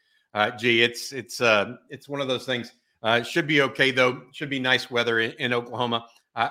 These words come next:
I don't have the wind report. If somebody wants to, uh, text that to us or put it up on the,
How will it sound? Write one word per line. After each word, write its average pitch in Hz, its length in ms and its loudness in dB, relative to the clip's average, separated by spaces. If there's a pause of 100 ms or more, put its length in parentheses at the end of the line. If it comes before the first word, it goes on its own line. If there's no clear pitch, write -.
I 127 60 -6
don't 160 280 4
have 147 280 4
the 117 100 -4
wind 135 760 -2
report. 113 460 -8
If 110 100 -10
somebody 143 280 -6
wants 131 240 -8
to, 104 120 -10 (380)
uh, 107 220 2
text - 300 -2
that 123 280 -2
to 127 180 -4
us 120 120 -6
or 113 80 -8
put 123 180 -12
it 120 120 -4
up 120 180 -6
on 110 140 -4
the, 107 160 -6